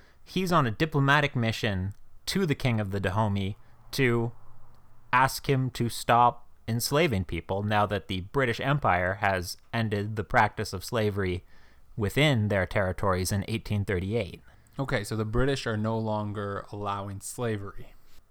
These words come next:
Speaker 1: And they're asking that everybody else join them in that decision, but in Africa, where it's a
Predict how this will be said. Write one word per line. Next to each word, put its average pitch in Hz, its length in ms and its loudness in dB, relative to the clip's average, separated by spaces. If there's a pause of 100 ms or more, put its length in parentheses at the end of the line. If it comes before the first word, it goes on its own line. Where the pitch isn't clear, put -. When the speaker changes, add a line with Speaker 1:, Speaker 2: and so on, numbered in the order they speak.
(140)
Speaker 1:
And 127 140 2
they're 127 80 4
asking 135 380 4
that 120 200 0
everybody 139 480 2
else 131 280 0
join 131 460 4
them 90 340 0
in 104 480 0 (400)
that 107 260 2
decision, 90 600 0
but 98 260 6 (1600)
in 113 120 2
Africa, 110 520 2
where 95 220 0
it's 95 180 -2
a 85 220 -2